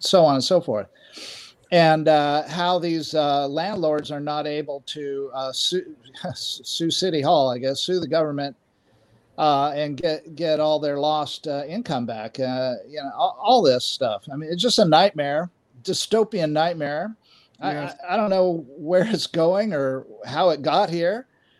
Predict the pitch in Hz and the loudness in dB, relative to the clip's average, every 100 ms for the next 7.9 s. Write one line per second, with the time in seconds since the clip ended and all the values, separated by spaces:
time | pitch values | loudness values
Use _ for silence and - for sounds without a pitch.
0 | _ - 170 151 151 151 151 - 170 - | _ -4 -2 0 0 0 -4 -10 -8 -4
1 | 208 175 151 170 247 - 127 92 - 123 | -4 -4 -2 0 0 -2 -8 -12 -10 -10
2 | 113 - 151 165 - - 170 151 151 135 | -12 -10 -6 -6 -6 -6 -4 -4 -4 -4
3 | 143 147 143 143 _ _ - 135 160 185 | -2 -2 -4 -8 _ _ -8 2 6 6
4 | 156 - 104 - - - 147 139 135 131 | 6 2 -6 -6 -8 -6 0 4 6 6
5 | 127 127 123 123 120 - _ _ _ _ | 6 6 6 4 2 -4 _ _ _ _
6 | 127 160 165 220 156 147 165 - 165 165 | -2 2 4 4 2 6 10 10 8 2
7 | 208 - 214 254 - 165 151 - | 2 2 0 0 -2 -8 -8 -12